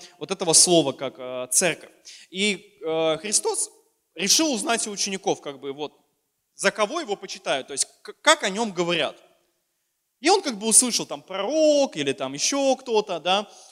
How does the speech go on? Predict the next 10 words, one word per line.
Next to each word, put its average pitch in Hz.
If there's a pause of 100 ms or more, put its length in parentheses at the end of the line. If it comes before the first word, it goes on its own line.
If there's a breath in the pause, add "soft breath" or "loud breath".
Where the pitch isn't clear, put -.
(160 loud breath)
а 202
он 247
спросил 262
у 226
них: 240
"А 185
вы 226
за 170
кого 147
почитаете?" 131